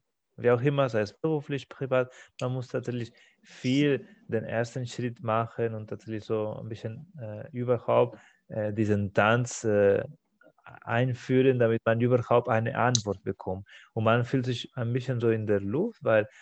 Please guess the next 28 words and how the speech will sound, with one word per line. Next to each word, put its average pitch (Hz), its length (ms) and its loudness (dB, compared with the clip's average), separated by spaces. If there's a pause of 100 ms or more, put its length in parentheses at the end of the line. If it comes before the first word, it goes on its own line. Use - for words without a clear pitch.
(160)
man 113 180 0
kennt 117 220 0
das 113 120 2
einfach 107 360 -2
anders, 139 580 0
ne? 143 160 -6
Wenn 117 140 -6
man, 107 220 -4
äh, - 540 -8
in 110 100 -4
einem 104 200 0
anderen 98 360 0
Land, 131 340 4
so 113 160 -2
wie, 104 240 -4
wie 104 140 -2
ich - 120 -10
jetzt 170 240 0
aus 151 180 -2
Spanien, 135 540 -2 (380)
kommt, 135 340 2 (220)
dass 113 140 -2
man 113 200 2
ja 113 140 2
so 110 80 2
ein 107 80 -4
bisschen 107 280 -6
so 107 380 -2